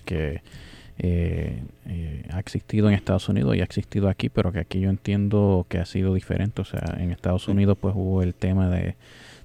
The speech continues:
Speaker 1: de los préstamos subprime,
Speaker 2: Subprime.
Speaker 1: por ejemplo.
Speaker 2: Ujú.
Speaker 1: Eh, aquí fueron otros, ah, eh, otras cosas lo que lo provocaron. ¿Cómo, cómo tú interpretas lo que sucedió aquí?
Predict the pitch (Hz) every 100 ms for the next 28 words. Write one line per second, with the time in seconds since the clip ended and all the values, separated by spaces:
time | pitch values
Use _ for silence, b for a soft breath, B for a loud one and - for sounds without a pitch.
0 | - 90 87 - 95 - 95 92 92 90
1 | 87 - 92 87 - 98 101 98 - -
2 | 87 104 117 - 95 92 92 90 85 82
3 | 67 90 - 92 95 95 - 95 95 95
4 | 92 - 92 101 87 - - B B B
5 | B - 87 82 78 76 71 90 90 -
6 | - 92 - 92 98 98 92 90 87 -
7 | 92 85 82 92 95 95 95 95 95 98
8 | - - 95 - 101 - 95 - 98 -
9 | 101 95 92 - - 82 87 90 - 87